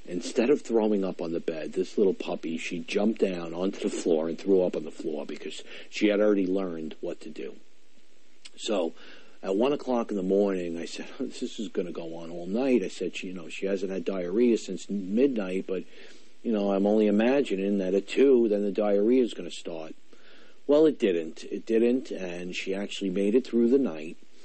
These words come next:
She is nowhere near herself. I, I, I beat myself up the next day for not doing what I wanted to do originally,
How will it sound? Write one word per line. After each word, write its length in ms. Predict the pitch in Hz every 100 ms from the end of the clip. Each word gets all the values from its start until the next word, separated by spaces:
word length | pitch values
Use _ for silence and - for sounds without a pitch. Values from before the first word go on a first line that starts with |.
| - -
She 240 | - 104
is 160 | 101 95
nowhere 480 | 110 120 135 135 131
near 300 | 110 110 110
herself. 720 | 131 - - 76 78 - - - - - - -
I, 260 | - 95 95 - -
I, 220 | 95 92
I 120 | 101 90
beat 280 | 98 131 -
myself 540 | 147 131 127 107 -
up 160 | 104 -
the 120 | 90
next 280 | 90 - -
day 300 | 90 80 78
for 200 | - 85
not 380 | 92 95 98 - - 95
doing 400 | 104 95 95 87
what 160 | 87 85
I 100 | 85
wanted 360 | 87 90 87
to 80 | 87
do 320 | 80 95 85
originally, 720 | 82 123 123 95 82 73 71